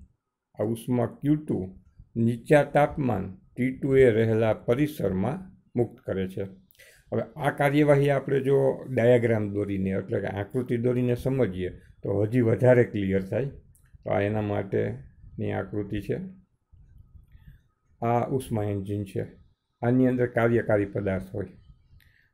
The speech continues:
અને આ એની આજુબાજુના પરિસર છે. એટલે સૌપ્રથમ ઉષ્મા એન્જિન શું કરે? તો કે ગરમ પરિસર હોય, ટી વન તાપમાન ધરાવતું,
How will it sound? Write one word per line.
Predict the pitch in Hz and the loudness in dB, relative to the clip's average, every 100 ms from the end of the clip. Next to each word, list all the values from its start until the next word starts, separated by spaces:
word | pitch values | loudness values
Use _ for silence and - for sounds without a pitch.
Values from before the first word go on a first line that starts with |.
| - | -10
અને | 117 113 | -6 -4
આ | 127 120 | 0 0
એની | 117 117 | 2 2
આજુબાજુના | 110 107 113 101 101 110 | 0 0 2 0 0 -4
પરિસર | 110 113 107 101 110 | -4 -4 -4 -6 -10
છે. | - - 113 - _ _ _ _ _ - - _ _ - - - 123 | -12 -12 -12 -14 _ _ _ _ _ -20 -20 _ _ -20 -20 -6 -6
એટલે | - 113 110 | 0 2 2
સૌપ્રથમ | - 123 127 127 127 123 | 2 0 0 -2 0 -2
ઉષ્મા | 123 131 127 | -4 -4 -2
એન્જિન | 127 127 127 | 0 0 -2
શું | 160 143 | -2 -4
કરે? | - 104 95 - | -4 -6 -6 -8
તો | - 110 | -8 -8
કે | - 120 117 117 - 107 | -2 2 2 0 -4 2
ગરમ | 123 139 135 - | 4 4 2 0
પરિસર | 113 117 - 98 | -2 -2 -2 -4
હોય, | 92 98 90 - _ _ _ _ _ _ _ _ _ - | -2 -4 -6 -14 _ _ _ _ _ _ _ _ _ -2
ટી | 127 | 2
વન | 120 101 95 | 2 2 -2
તાપમાન | 120 - 110 107 | -6 -6 -6 -6
ધરાવતું, | 101 101 95 95 | -4 -2 -4 -6